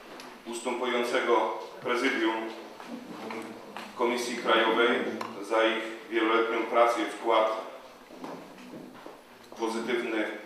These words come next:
dla naszego Związku Zawodowego Solidarność. Bardzo bym poprosił tutaj do siebie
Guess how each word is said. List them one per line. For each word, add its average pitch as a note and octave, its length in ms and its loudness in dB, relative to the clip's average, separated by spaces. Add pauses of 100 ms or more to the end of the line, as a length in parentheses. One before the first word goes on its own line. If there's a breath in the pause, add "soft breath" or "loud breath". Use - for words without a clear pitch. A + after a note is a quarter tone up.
(240)
dla G#2+ 340 6
naszego A2 340 2
Związku A#2 360 2
Zawodowego A2 560 2
Solidarność. G#2+ 680 4
Bardzo A#2+ 200 6
bym A2 200 -2 (680)
poprosił A#2+ 420 2
tutaj A#2+ 220 2
do A#2 140 2
siebie A2 380 2